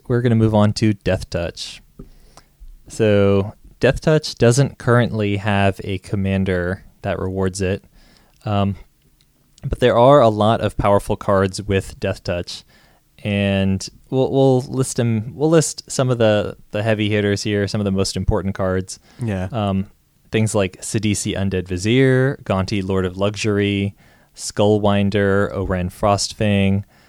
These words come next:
Speaker 1: Um, you may have noticed that most of the cards I mentioned, oh, uh, Acidic Slime, Grave Titan.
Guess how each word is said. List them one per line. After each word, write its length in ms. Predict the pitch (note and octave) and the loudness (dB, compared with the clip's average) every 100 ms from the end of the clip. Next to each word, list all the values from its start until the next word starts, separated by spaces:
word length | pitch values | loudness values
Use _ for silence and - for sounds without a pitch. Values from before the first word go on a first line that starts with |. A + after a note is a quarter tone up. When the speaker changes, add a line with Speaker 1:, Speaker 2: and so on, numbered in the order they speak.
| _ _ _ | _ _ _
Speaker 1:
Um, 440 | - G2 F#2+ F#2 - _ _ _ - | -6 -2 -2 -2 -8 _ _ _ -8
you 120 | A#2 | -2
may 140 | B2 | 2
have 140 | A#2+ A2 | 2 2
noticed 340 | G#2 G2+ - | 0 0 0
that 280 | G2+ F#2 - _ _ - | -2 -2 -4 _ _ -6
most 300 | A2 G#2 - | -2 0 0
of 80 | G2+ | -2
the 60 | |
cards 340 | F#2+ G#2 G2+ F#2+ | 0 2 0 0
I 80 | F#2 | -2
mentioned, 320 | F#2 G2 - | 0 -2 -4
oh, 240 | A#2+ G2 F2 - | -2 -2 -4 -8
uh, 380 | G#2 G2 F#2+ F#2 F2 - - _ _ _ _ | -4 -2 -2 -2 -6 -14 -20 _ _ _ _
Acidic 320 | - - A#2+ | -6 -2 -2
Slime, 440 | - C3+ A#2+ A#2 A2+ | -2 0 2 2 2
Grave 260 | A2+ G#2+ | 2 0
Titan. 480 | - G#2 F2+ G2 G2 | 2 0 0 -2 -2